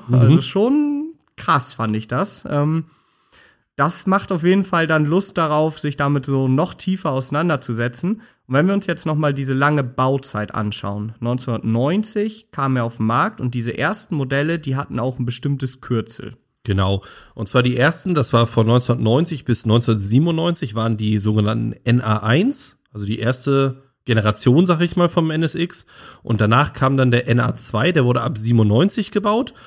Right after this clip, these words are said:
Speaker 1: Optisch eigentlich kaum zu unterscheiden, bisschen verändert, aber wirklich minimal. Welche man auf jeden Fall gut unterscheiden kann, sind die ab zweitausendzwei. Da gab's dann noch mal einen Facelift. Da sind nämlich die Klappscheinwerfer entfallen.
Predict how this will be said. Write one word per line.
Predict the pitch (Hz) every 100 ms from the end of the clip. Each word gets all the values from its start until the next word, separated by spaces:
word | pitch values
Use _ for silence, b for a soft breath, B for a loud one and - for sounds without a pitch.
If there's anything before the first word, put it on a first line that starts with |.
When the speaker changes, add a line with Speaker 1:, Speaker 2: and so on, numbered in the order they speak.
| B B _
Speaker 1:
Optisch | 139 139 196 -
eigentlich | 127 127 123
kaum | - 120 165 180
zu | 135
unterscheiden, | 120 110 120 139 160 147 -
bisschen | 151 160 - 160 147 139
verändert, | - - 123 127 143 123
aber | 123 113
wirklich | 117 120 113
minimal. | 123 123 110 110 151 190 196 B B B B
Welche | - 123 135
man | 143 139
auf | 120 -
jeden | 117 190 254
Fall | 208 196
gut | 196
unterscheiden | 185 175 - 170
kann, | 165 151
sind | 131 127
die | 135
ab | 120 -
zweitausendzwei. | 127 117 107 104 - - 113 151 370 - _ _
Da | 117
gab's | 117 -
dann | 107
noch | 127 -
mal | 185
einen | 185
Facelift. | - 196 - 226 - B B B
Da | -
sind | 110 143
nämlich | 151 160
die | -
Klappscheinwerfer | 135 - - - 101 160 - 95
entfallen. | 98 - 92 92